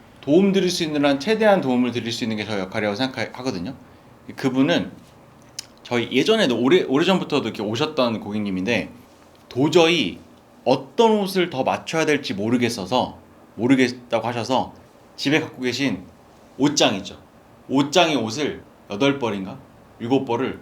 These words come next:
통째로 차에 싣고 오셔서 여기다 쫙 행거에 걸어놓고 다 보여주셨어요. 다 보여주시고, "자, 실장님, 자, 여기에 <laughs> 어떤, 어떤 수트가 있으면 좋을까요?" 라고 저한테 약간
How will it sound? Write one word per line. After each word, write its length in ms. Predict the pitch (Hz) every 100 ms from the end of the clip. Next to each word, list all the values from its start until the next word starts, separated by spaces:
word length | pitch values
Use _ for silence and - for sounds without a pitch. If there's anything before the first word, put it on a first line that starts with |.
| -
통째로 500 | - 311 302 269 220
차에 220 | 196 220
싣고 320 | 202 185 -
오셔서 480 | 104 117 113 139 95 -
여기다 340 | 123 147 165 160
쫙 160 | - - -
행거에 260 | 196 202 180
걸어놓고 640 | 127 127 117 - 131 110 -
다 260 | 151 151
보여주셨어요. 540 | 143 180 139 135 - 90 - -
다 100 | 147
보여주시고, 680 | 135 151 131 147 165 117 - -
"자, 120 | - -
실장님, 460 | - 185 170 104 - -
자, 200 | 120 -
여기에 540 | 135 170 185 165 - - -
<laughs> 320 | - - - 190
어떤, 440 | - 185 226 - - -
어떤 280 | 170 170 254
수트가 320 | 240 - 220
있으면 240 | - 185
좋을까요?" 580 | 143 147 139 135 117 95 - - -
라고 280 | 151 147 190
저한테 640 | - - 180 180 175 127 - - - _ _ -
약간 320 | 117 131